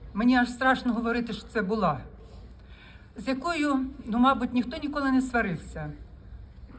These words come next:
Він був надійною опорою мамі, Вірі, був підтримкою для дружини Людмили, для діток Діани і Тимофія,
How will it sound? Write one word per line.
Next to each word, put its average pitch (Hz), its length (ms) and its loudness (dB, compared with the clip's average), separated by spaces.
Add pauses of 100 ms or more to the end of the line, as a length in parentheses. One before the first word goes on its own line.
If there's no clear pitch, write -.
(800)
Він 233 160 4
був 262 160 2
надійною 254 580 4
опорою 240 520 2
мамі, 196 520 2 (180)
Вірі, 190 420 2 (1300)
був 302 400 0 (200)
підтримкою 214 960 0 (300)
для 220 140 0
дружини 240 440 2
Людмили, 208 640 0 (1000)
для 240 140 6
діток 240 460 2
Діани 226 440 6
і 220 40 0
Тимофія, 214 800 -2